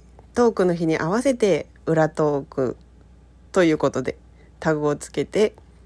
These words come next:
収録を五つ上げました。その中にクイズを三つ上げてたんですけれども、聞いていただいた方、どうもありがとうございます。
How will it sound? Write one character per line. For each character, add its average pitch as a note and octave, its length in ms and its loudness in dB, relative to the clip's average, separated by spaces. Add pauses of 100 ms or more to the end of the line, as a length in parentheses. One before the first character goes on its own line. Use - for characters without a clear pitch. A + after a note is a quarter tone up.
(220)
収 - 220 -6
録 B2+ 320 -6
を F3 240 0
五 G#3 200 0
つ F3 220 -2 (100)
上 D#3+ 120 0
げ F#3 80 2
ま C#4 120 4
し D4 60 -4
た。 - 220 0 (100)
そ - 160 -4
の A3+ 80 4
中 A3+ 280 2
に E3+ 140 0
ク A#3 220 0
イ G#3 80 2
ズ D#3+ 140 -4
を C#3 100 2
三 E3+ 320 0 (160)
つ - 300 2 (640)
上 D#3+ 100 0
げ D#3 140 2
て D#3 120 0
た D3+ 140 -6
ん C#3 60 -4
で C#3 100 -2
す - 80 -12
け C#3 140 -4
れ C#3+ 100 -4
ど C#3+ 120 -6
も、 A3 320 2 (460)
聞 D#3+ 220 -2
い D3 40 -6
て C3+ 220 -4
い C3+ 40 -6
た C#3 140 -8
だ B2+ 140 -8
い - 40 -10
た D3 120 -10
方、 F3+ 340 -4
ど A#2+ 160 -6
う A#2+ 40 -8
も B2+ 100 -8
あ B2 80 -8
り E3+ 80 -10
が G3+ 120 -4
と F#3+ 120 -8
う - 20 -6
ご F3+ 100 -6
ざ F#3+ 140 -2
い F#3+ 60 0
ま G#3+ 160 4
す。 - 120 -12